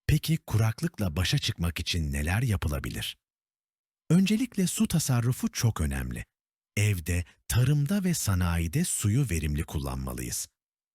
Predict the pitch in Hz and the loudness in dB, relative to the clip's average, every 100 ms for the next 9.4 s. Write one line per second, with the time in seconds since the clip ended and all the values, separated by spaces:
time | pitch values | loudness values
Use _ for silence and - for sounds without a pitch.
0 | _ _ _ _ - 127 170 208 147 110 | _ _ _ _ 2 4 4 2 0 0
1 | 98 92 90 87 - 85 82 127 135 87 | 0 2 2 0 -2 0 2 0 0 0
2 | 87 82 85 78 71 67 76 73 67 65 | 0 0 0 0 -2 -2 -4 -2 -4 -6
3 | - 71 - - _ _ _ _ _ _ | -6 -6 -6 -8 _ _ _ _ _ _
4 | _ _ _ 104 123 - 95 85 85 107 | _ _ _ 0 2 0 0 0 0 2
5 | 170 202 131 127 - 104 107 147 120 90 | 2 2 2 -2 0 2 2 2 2 0
6 | 85 85 90 165 - 90 76 69 64 69 | 0 2 2 0 0 0 0 -2 -4 -4
7 | - 107 - _ - - - 87 117 113 | -2 -2 -4 _ -20 -18 -6 0 2 4
8 | 127 175 160 - 92 82 87 165 - 95 | 4 4 2 0 2 2 2 0 0 -2
9 | 82 95 95 110 | -2 -2 0 -2